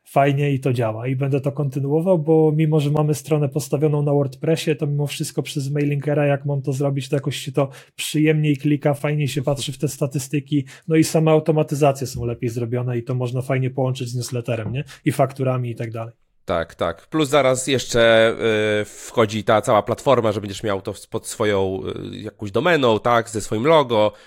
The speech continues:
Speaker 2: tak, że będziesz miał taką, taką całą infrastrukturę pod tych, e, pod tych swoich trenerów, e,
Speaker 1: Mhm.
Speaker 2: pod całą, całą społeczność. No to g-, gratulacje, bo to są naprawdę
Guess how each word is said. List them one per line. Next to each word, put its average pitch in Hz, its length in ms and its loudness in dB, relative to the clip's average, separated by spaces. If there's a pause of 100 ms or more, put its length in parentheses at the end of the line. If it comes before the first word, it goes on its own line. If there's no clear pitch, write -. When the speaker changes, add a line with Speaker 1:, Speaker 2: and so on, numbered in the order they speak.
(120)
Speaker 2:
tak, 101 160 -10
że 107 80 -4
będziesz 101 240 -8
miał 101 120 0
taką, 98 340 -2
taką 104 220 -8
całą 95 400 0 (320)
infrastrukturę 104 760 -4
pod - 240 -8
tych, - 280 -6 (320)
e, 95 180 -2
pod - 240 -10
tych - 200 -8
swoich 98 380 -4
trenerów, 120 640 6 (280)
e, 151 40 -6
Speaker 1:
Mhm. 104 380 4
Speaker 2:
pod - 180 -4
całą, 107 420 4
całą 110 260 2
społeczność. 120 600 2
No 147 80 0
to 165 200 4
g-, 143 160 -8
gratulacje, 147 800 2
bo 113 80 2
to 139 100 -2
są 127 120 -4
naprawdę 131 720 4